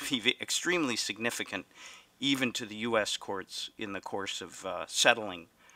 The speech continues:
uh, one of these cases, that, um, this is, appears in the third paragraph on page three oh eight, that when these people were brought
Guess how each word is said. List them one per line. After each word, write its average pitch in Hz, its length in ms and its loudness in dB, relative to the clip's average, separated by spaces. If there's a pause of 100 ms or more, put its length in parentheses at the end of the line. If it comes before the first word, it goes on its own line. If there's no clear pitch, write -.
(320)
uh, 92 180 0
one 104 280 2
of 92 100 -8
these 95 240 -8
cases, - 680 -6 (1120)
that, 135 300 6 (340)
um, 101 580 8 (340)
this 135 220 -2
is, 120 140 -2 (100)
appears 131 400 2
in 113 120 -2
the 104 80 -2
third 135 460 2
paragraph 101 600 2
on 95 180 -2
page - 420 -2 (240)
three 104 380 -4
oh 92 160 0
eight, - 280 -8 (840)
that 156 220 4
when 196 500 6
these 214 280 2
people 156 520 0
were 123 200 2
brought 110 640 4